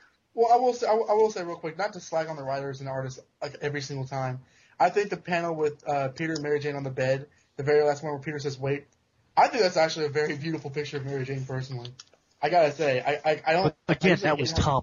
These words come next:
Speaker 2: Lyle. <laughs>
Speaker 1: Well,
Speaker 2: You know, you
Speaker 1: no,
Speaker 2: know.
Speaker 1: no, well, I actually hate how he draws Mary Jane. I, I kinda said in the past, I really don't like it 'cause he gives her stupid clothes and stuff, but I thought that was just really nice. And, like, to these guys' credit, like, they all didn't like it. They all, this, this was, this was rushed,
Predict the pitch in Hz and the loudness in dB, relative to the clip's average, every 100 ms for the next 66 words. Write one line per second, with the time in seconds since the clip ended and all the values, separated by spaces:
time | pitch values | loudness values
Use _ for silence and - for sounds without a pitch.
0 | - 214 240 92 - - - - - - | 0 0 0 0 -4 -12 -4 -2 0 -2
1 | - 1077 - - - - 143 135 330 131 | -2 -2 -4 -8 -12 -14 -12 -8 -4 -2
2 | 113 98 - _ _ - _ - 113 - | -2 -6 -8 _ _ -20 _ -2 2 2
3 | 269 254 262 285 381 339 220 247 330 196 | 2 0 0 0 -2 -4 -2 0 0 -2
4 | 165 156 147 151 139 139 131 156 160 160 | 0 -2 -4 -6 -6 -6 -4 -4 -4 -2
5 | 226 175 202 165 143 175 175 156 196 156 | -2 -2 -4 -6 -4 -2 0 0 0 -2
6 | 147 185 143 127 - _ - 165 170 175 | -2 -2 -4 -4 -12 _ -8 -2 0 0
7 | 147 185 156 165 180 214 160 - 139 135 | -2 -6 -8 -2 0 0 -2 -2 -4 0
8 | 202 254 208 143 131 190 190 151 139 143 | 0 2 2 2 2 2 2 -2 -8 -8
9 | 147 135 160 165 131 - - _ _ _ | -6 -2 -2 -2 -4 -8 -20 _ _ _
10 | - 185 190 185 165 - _ _ _ _ | -6 0 2 2 -2 -10 _ _ _ _
11 | 208 196 254 247 247 226 277 190 165 240 | 0 2 -2 2 0 2 2 2 2 2
12 | 220 160 143 131 135 139 139 185 175 - | 2 0 -4 -4 -4 -4 0 2 2 0
13 | - 190 - 185 202 202 180 220 190 147 | -4 -4 -4 -12 -10 -6 -2 0 -2 -2
14 | 139 139 135 | 2 2 0